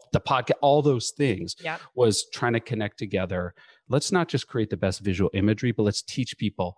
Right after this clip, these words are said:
Speaker 1: how to get their message or their methodology in front of a bigger audience.
Speaker 2: How to use it. I love that so much because,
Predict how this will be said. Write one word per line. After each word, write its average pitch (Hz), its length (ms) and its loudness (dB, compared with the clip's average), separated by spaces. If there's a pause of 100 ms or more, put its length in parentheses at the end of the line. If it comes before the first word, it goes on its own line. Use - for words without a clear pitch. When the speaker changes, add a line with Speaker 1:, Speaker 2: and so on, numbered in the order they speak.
(100)
Speaker 1:
how 110 220 0
to 113 160 -2
get 98 300 2
their 101 560 2 (100)
message 95 840 -2
or 104 80 2
their 98 100 4
methodology 90 760 -2
in 85 120 -12
front 87 220 -4
of 85 60 -8
a 82 60 -6
bigger - 320 -10
audience. - 520 -12 (340)
Speaker 2:
How 214 120 -10
to 214 60 -10
use 190 320 -12
it. - 160 -6
I 196 140 -6
love 190 400 -6
that 180 240 -8
so 156 180 -8
much 151 380 -8
because, 147 380 -8